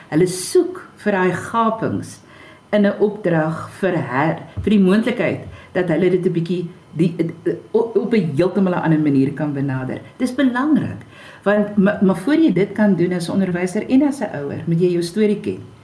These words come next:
Jy moet eers jou onderwerp ken sodat jy nie bedreig voel nie, want hoe meer onseker 'n mens geneig is om oor iets te wees, hoe harder probeer jy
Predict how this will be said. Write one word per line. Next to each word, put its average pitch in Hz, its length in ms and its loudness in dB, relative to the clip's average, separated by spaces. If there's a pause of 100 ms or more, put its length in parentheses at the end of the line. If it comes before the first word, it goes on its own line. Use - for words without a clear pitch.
(400)
Jy 170 180 2
moet 269 280 2
eers 277 300 0
jou 254 220 0
onderwerp 196 520 0
ken 190 180 -2
sodat 185 280 -4
jy 190 100 2
nie 220 240 0 (280)
bedreig 165 460 0
voel 170 160 -4
nie, 170 80 0
want 170 180 0
hoe 202 160 4
meer 185 460 2 (420)
onseker 247 840 0
'n 202 140 2
mens 175 260 -2
geneig 170 680 0
is 208 320 -2 (400)
om 190 160 2
oor 185 160 4
iets 190 260 -2
te 208 120 2
wees, 170 600 0
hoe 165 240 4 (220)
harder 208 460 0
probeer 170 500 0
jy 160 380 2